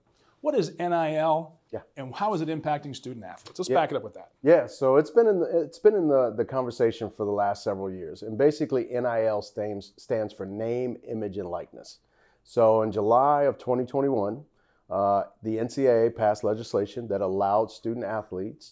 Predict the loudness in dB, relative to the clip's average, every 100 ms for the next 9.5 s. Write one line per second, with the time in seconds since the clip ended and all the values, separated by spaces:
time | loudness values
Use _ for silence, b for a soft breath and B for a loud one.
0 | _ -8 -6 -8 -4 -4 -2 0 2 2
1 | 0 -2 0 -2 -4 -6 -4 -6 -6 -2
2 | 0 -2 -6 -10 -6 -6 -8 -12 _ -8
3 | -6 -2 0 0 -2 -8 -8 -8 -8 -8
4 | -8 -8 -8 -6 -6 -6 -12 -14 -14 -14
5 | -8 -8 -8 -14 -12 -12 -12 -10 -8 -6
6 | -6 -8 -10 _ _ -6 -4 -4 -8 -12
7 | -8 -6 -6 -6 -8 -12 -10 -2 0 -2
8 | -6 -6 -4 -6 _ _ _ -8 -8 -2
9 | 2 4 4 0